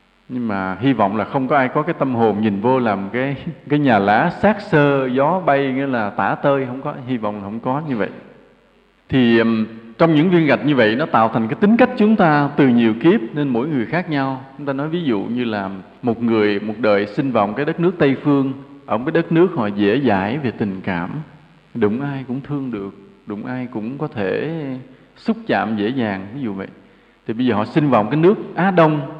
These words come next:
nề nếp, thì cái tính nó vẫn còn. Thì mọi người chung quanh rất là lấy làm lạ,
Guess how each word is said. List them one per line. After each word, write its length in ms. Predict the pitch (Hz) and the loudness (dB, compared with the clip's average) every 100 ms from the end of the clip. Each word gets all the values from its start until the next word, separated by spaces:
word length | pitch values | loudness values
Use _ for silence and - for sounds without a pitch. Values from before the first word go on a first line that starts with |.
| - - | -18 -6
nề 400 | 117 117 110 98 | 2 4 4 4
nếp, 280 | 101 156 240 - - - - - _ _ _ _ | 4 4 4 0 -14 -18 -20 -20 _ _ _ _
thì 200 | - 107 | -6 -6
cái 160 | 98 147 | -4 -6
tính 200 | 156 180 | -4 -2
nó 80 | 185 | -2
vẫn 140 | 135 147 | -4 -4
còn. 280 | 110 104 101 - - - | -4 -4 -10 -20 -20 -8
Thì 100 | 123 | -4
mọi 220 | 120 120 | 2 2
người 120 | 135 123 | 4 2
chung 180 | 156 | 2
quanh 140 | 165 160 | 2 2
rất 180 | 214 151 | -2 0
là 220 | 117 113 | -2 -2
lấy 280 | 113 139 208 | -4 0 0
làm 180 | 139 | 0
lạ, 280 | 113 104 113 | -2 -2 -2